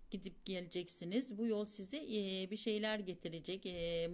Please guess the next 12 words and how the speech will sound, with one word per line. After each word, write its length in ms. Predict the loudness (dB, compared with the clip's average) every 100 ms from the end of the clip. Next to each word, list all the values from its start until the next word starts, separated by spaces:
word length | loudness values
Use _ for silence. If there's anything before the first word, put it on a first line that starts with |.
| -4 -12 -16 -16 -14 -4
maddi 480 | 0 0 -2 -4 -2
manevi 520 | -2 -2 -2 -2 0
olarak 420 | 0 0 -2 -4
bir 40 |
şeyler, 440 | -4 -2 0 0 0
e, 280 | 2 2 2
getirecek. 680 | -2 -2 -4 0 2 0 -4 -20 -20 -12 0
Gidin 360 | 2 2 0
yani 340 | 0 0 2 0
sıkılmadan 800 | 0 -2 -2 -2 -2 -2 -2 -4
gidin. 320 | 0 4 4
E, 460 | 4 2 2 0